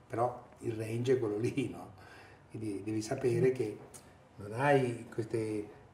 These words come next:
Speaker 1: eccezionali, spesso, mh, per tutta la popolazione, per la popolazione, questi eccezionali vantaggi. Sono sempre vantaggi importanti, ma non così risolutivi, e quindi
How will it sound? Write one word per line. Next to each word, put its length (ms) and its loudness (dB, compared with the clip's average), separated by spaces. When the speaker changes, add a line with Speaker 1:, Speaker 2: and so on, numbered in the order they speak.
Speaker 1:
eccezionali, 880 -2
spesso, 640 -4
mh, 500 -16
per 120 -8
tutta 300 -4
la 80 -2
popolazione, 600 -4
per 120 -4
la 60 -4
popolazione, 420 -4
questi 180 -6
eccezionali 560 -8
vantaggi. 560 -12
Sono 240 -16
sempre 400 -8
vantaggi 420 -8
importanti, 680 -4
ma 180 -2
non 200 -6
così 300 -4
risolutivi, 680 -2
e 80 -4
quindi 720 0